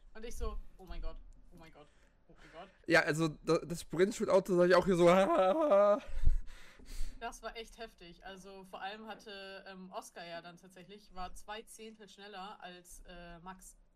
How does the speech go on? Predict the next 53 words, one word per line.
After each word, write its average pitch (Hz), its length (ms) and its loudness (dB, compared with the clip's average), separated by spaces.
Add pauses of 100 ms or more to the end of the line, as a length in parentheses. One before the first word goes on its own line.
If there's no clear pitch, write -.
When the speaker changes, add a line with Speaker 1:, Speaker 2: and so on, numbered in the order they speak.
(120)
Speaker 2:
Ja, 127 220 4
das - 340 -6
muss 120 180 -8
man 117 100 -6
sich 110 100 -10
mal 113 100 -4
überlegen. 107 400 -4 (520)
Speaker 1:
Das 226 140 -10
finde 285 180 -16
ich - 60 -20
ganz 254 160 -14
interessant, 269 460 -16
weil 220 180 -10
wir 262 140 -14
ja 240 120 -8
vorausgesagt 214 680 -14
haben, 208 220 -12
dass 190 180 -18
wenn 247 180 -12
sowas 190 300 -16
irgendwie 190 240 -20
passiert, 202 400 -18
dass 202 100 -20
es 202 120 -20
in 196 60 -20
Katar 208 340 -16
passieren 170 360 -20
wird. 175 180 -20
Und 180 80 -20
das 185 100 -20
ist 220 120 -20
halt 202 140 -20
wirklich 220 220 -20
eingetreten, 226 520 -16
weil 202 120 -14
der 190 100 -16
Red 190 160 -18
Bull 233 400 -14 (380)
da 196 160 -8
einfach 214 260 -16
nicht 208 180 -18
so 214 80 -20
der 196 180 -16 (120)
ganz - 260 -10
krasse - 260 -14
Überflieger - 560 -18
ist. - 200 -20
Immer 220 140 -16
noch 190 100 -20
Überflieger, 254 320 -10
Speaker 2:
Ich - 140 6
hab, 311 120 8
Speaker 1:
naja. 220 200 -14